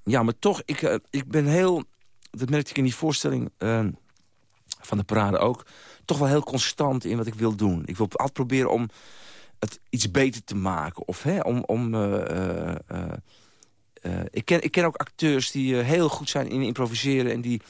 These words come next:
inderdaad iedere avond iets anders doen. En qua tekst ook, eh, eh, zich niet aan dingen houden. Dat is ook wel een soort van kwaliteit. Maar ik heb,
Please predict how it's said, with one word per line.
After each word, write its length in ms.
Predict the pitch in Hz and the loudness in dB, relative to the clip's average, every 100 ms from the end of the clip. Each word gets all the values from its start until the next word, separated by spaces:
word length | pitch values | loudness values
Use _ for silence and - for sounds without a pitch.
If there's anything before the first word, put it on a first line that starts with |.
| - - - | -20 -20 -10
inderdaad 380 | - 127 123 113 | 0 2 2 2
iedere 300 | - 165 139 | 2 4 4
avond 360 | - 135 123 127 | 2 0 -2 -6
iets 200 | 135 - | -6 -2
anders 320 | 160 156 117 | 0 2 0
doen. 200 | 98 98 | -2 -2
En 100 | - | -2
qua 140 | - 120 | -4 -2
tekst 300 | - 151 - | 0 0 0
ook, 300 | - 127 127 - - - - - - _ | 2 0 0 -12 -20 -20 -20 -20 -20 _
eh, 420 | - 117 113 98 104 98 95 80 | -2 2 2 0 -2 0 0 -2
eh, 60 | 71 - | -6 -10
zich 300 | - 135 - | -4 -2 -2
niet 240 | 127 135 | 0 0
aan 160 | - 120 | 0 0
dingen 260 | 127 120 110 | 2 2 0
houden. 460 | 123 117 107 104 | 2 2 2 0
Dat 160 | 113 - | -4 -6
is 100 | 127 | -4
ook 100 | 110 | 0
wel 80 | 131 | 0
een 60 | |
soort 160 | 117 113 | 0 -4
van 80 | - | -2
kwaliteit. 560 | 120 107 104 101 95 | 0 0 0 0 0
Maar 100 | 113 113 | -2 -4
ik 120 | - | -2
heb, 120 | 139 | -4